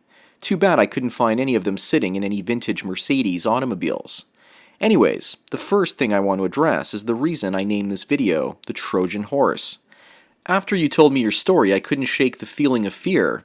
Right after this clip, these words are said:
that my intuition was giving me about your sister and your mother. My fear is that it might be possible that you are being blindsided by your sister, and that she might be seeing you as a utility.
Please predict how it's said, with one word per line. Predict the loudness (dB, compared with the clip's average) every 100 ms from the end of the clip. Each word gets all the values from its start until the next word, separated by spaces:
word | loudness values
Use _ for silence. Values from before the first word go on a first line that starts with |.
| -2
that | 0
my | 0
intuition | -2 -2 -2 0 -2
was | -2 0
giving | 0 2 0
me | 0
about | 0 0
your | 0
sister | -4 -2 -2 -2 -2
and | -2 -2
your | 0
mother. | 0 0 0 -2 -8 _ _ _ _
My | -4 -2
fear | 2 6 6
is | 6
that | 4
it | 2
might | 2 0
be | -4
possible | -4 -2 0 0 -2
that | -2 -2
you | -2
are | -2
being | -2 -4 -2
blindsided | -2 0 0 0 2 2 0
by | 0 0
your | 0
sister, | -2 -2 -2 -2 -2 -4 -10 -6
and | -4
that | -2
she | 0
might | 0 0
be | -4
seeing | -4 -2 -2 0
you | -2
as | -2
a | -4
utility. | -4 -2 2 2 2 -2 -8